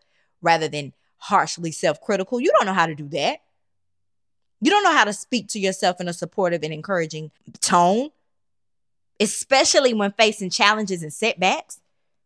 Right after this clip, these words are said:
When you don't have a relationship with yourself, you don't know how to recognize the suffering and perfection. You don't know how to understand that that is just a part of the human experience. You don't know how to give yourself grace and understanding that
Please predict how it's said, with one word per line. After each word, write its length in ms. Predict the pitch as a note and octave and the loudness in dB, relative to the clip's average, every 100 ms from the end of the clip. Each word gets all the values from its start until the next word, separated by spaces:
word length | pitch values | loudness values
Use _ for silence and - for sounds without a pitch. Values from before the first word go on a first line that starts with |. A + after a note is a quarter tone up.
| _ _ _ _ _ _ _ _ _ _ _ _ _ _ - | _ _ _ _ _ _ _ _ _ _ _ _ _ _ -2
When 120 | B3 | 2
you 80 | F4+ | 4
don't 100 | F#4+ | 6
have 120 | F4+ | 4
a 60 | D4+ | 4
relationship 560 | C#4+ C4 D4 D4+ C4+ | 4 2 0 -4 -4
with 140 | A#3 G#3 | -4 -4
yourself, 360 | A3 A#3+ A3+ _ _ - | -2 0 -2 _ _ 0
you 120 | C#4 | 2
don't 160 | G#4 | 2
know 120 | G#4+ C4 | 2 2
how 100 | G#3 | 2
to 80 | |
recognize 600 | F3+ F#3+ F#3 F3+ E3+ E3+ | 0 -2 0 2 2 0
the 100 | - | -6
suffering 600 | E3+ G3 F#3+ F3+ F3 F3 | -6 -2 -2 -4 -6 -4
and 160 | C#3+ E3 | -6 -6
perfection. 640 | F3+ D#3+ F3+ E3+ G3 A#3+ _ _ _ _ _ _ _ _ _ - | -6 -4 -4 -4 -8 -12 _ _ _ _ _ _ _ _ _ -2
You 140 | A3 | 2
don't 160 | F#4 F#4 | 4 6
know 120 | D4+ | 4
how 140 | D4 B3+ | 4 4
to 120 | - | 2
understand 760 | A3+ A3+ F#3+ - G#3 A3+ G#3 G3+ _ | 0 -2 -4 -4 -2 0 -2 -6 _
that 140 | D#3+ E3 | -4 0
that 140 | A#3 | 2
is 120 | G3 | 0
just 160 | G#3 G3 | -4 -6
a 40 | |
part 300 | D3 A3 A3 | -2 2 2
of 100 | G3 | 0
the 80 | D3 | -8
human 280 | D#3+ A3+ G3 | -4 -2 -4
experience. 800 | D3+ - A3 A3+ B3+ D4 - - _ _ _ | -8 -8 -4 -4 -4 -10 -16 -20 _ _ _
You 100 | A3 | 0
don't 100 | D#4 | 4
know 120 | D4+ | 4
how 80 | D4+ | 4
to 80 | C4 | 0
give 220 | G3+ A#3 | 0 -2
yourself 420 | G#3 G#3 G#3+ G3+ | 0 0 -2 -2
grace 460 | F#3+ E3+ G3+ A#3+ - _ _ _ | 0 0 0 -6 -16 _ _ _
and 120 | - F3 | -4 0
understanding 560 | G3+ G3+ - G3 A#3 | 0 -2 -2 -2 0
that 140 | E3+ | -2